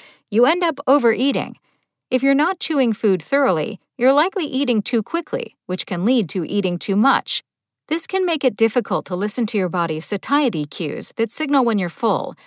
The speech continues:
says Supriya Rao, quadruple board certified physician, gastroenterologist, and managing partner at Integrated Gastroenterology Consultants.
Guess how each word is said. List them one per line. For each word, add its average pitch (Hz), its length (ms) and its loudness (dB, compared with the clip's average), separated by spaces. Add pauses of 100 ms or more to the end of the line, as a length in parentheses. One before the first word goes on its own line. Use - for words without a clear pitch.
says 277 260 0
Supriya 277 480 0
Rao, 196 380 2 (220)
quadruple 208 420 0
board 196 260 0
certified 185 520 -2
physician, 202 580 -2 (100)
gastroenterologist, 170 1160 0
and 202 160 0
managing 240 400 0
partner 170 560 -2
at 226 180 -2
Integrated 269 540 0
Gastroenterology 196 1040 0
Consultants. - 720 -4